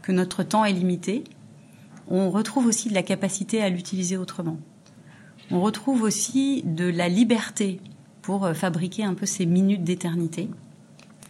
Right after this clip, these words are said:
et pas simplement subir une course du temps dans laquelle on est, euh, comme une marionnette passive.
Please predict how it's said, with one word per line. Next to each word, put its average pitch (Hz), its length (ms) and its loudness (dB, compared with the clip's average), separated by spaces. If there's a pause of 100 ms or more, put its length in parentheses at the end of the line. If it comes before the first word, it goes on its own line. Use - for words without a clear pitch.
(100)
et 208 60 0
pas 185 140 2
simplement 214 440 2
subir 208 720 2
une 170 200 0
course - 260 -6
du 180 160 0
temps 240 340 2
dans 180 140 2
laquelle 185 340 0
on 170 200 0
est, 190 260 -2
euh, 165 80 -2 (400)
comme 180 160 0
une 185 80 4
marionnette 180 480 0
passive. 175 400 -6